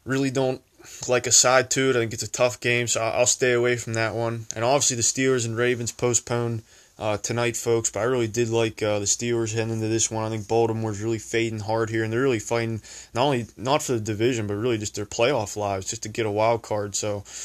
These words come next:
uh, but I like the Steelers big, um,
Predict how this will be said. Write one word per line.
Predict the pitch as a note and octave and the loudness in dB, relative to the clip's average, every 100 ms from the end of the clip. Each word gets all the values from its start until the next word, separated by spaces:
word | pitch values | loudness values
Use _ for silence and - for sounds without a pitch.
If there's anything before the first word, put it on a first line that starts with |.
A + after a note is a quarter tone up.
| - - - | -14 -18 -6
uh, | G2+ G2+ | -4 -2
but | G#2 | 0
I | A#2 | 2
like | A#2 A2 | 2 0
the | - | -2
Steelers | - A2 G#2+ G#2 F#2+ | -4 -2 -2 -2 -2
big, | G#2 G#2 G2 G2 _ - _ - | -2 -2 -4 -16 _ -20 _ -14
um, | F#2+ F#2 F#2 | -10 -10 -10